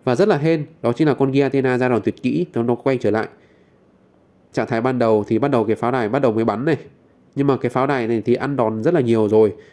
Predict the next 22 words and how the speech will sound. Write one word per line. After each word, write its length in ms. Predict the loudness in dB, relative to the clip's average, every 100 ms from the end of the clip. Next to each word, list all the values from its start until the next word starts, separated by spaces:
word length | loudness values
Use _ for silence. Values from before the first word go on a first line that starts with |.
| _
Và 160 | -2 0
những 180 | 0 -2
cái 100 | -4
sát 140 | -2
thương 140 | 0 0
rất 120 | 2
là 100 | 0
mạnh 160 | 0 -2
đến 140 | -4 -2
từ 120 | 0
Hoopa 420 | 0 0 -2 -2
hay 120 | -2 -2
là 60 |
Masadao 540 | -2 -2 -2 -2 -2 0
thì 100 | -2
bây 160 | 0 0
giờ 160 | 2
đã 80 | 0
bị, 200 | 0 0
ờ, 200 | 0 -2 -6 -20 _ _ _ _ _ _
phá 260 | -8 -4 -2
sớm 340 | 0 0 0